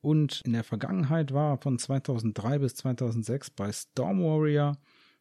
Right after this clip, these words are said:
und von zwanzig zehn bis zwanzig zwölf war er bei Paragon. Ja, wie gesagt, äh, Terra Atlantica von Tristan und Nico zweitausendvierzehn gegründet.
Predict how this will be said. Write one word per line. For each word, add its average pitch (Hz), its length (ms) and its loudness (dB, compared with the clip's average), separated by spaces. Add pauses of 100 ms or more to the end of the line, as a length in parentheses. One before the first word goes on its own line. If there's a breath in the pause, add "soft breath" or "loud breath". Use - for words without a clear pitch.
(120)
und 113 240 -2
von 107 240 -2
zwanzig 120 560 -2
zehn 160 440 0
bis 120 280 -6
zwanzig 110 520 -4
zwölf 139 520 -2
war 113 200 0
er 117 40 -2
bei 131 160 -2
Paragon. 151 720 -6 (400)
Ja, 170 120 6
wie 151 80 6
gesagt, 151 520 2
äh, 143 140 0
Terra 147 240 0
Atlantica 151 600 2
von 127 200 4
Tristan 156 340 0
und 127 140 4
Nico 151 400 2
zweitausendvierzehn 147 800 0
gegründet. 127 920 0